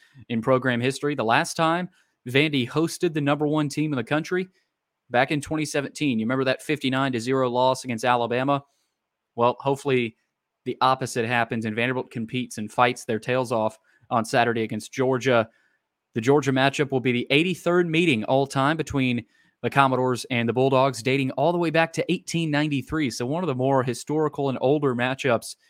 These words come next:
in the S E C. This will be Vandy's eleventh appearance on C B S national television and the first since that Alabama game back in twenty seventeen.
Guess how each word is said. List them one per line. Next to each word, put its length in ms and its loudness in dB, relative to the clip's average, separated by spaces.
in 220 2
the 180 -2
S 240 0
E 100 -4
C. 380 -4
This 200 0
will 120 -6
be 120 2
Vandy's 480 -2
eleventh 540 0
appearance 720 -4
on 180 2
C 220 -2
B 180 2
S 320 0
national 480 0
television 720 0
and 180 0
the 60 0
first 640 0
since 320 -4
that 160 4
Alabama 460 4
game 240 0
back 180 0
in 100 -4
twenty 280 -4
seventeen. 640 -4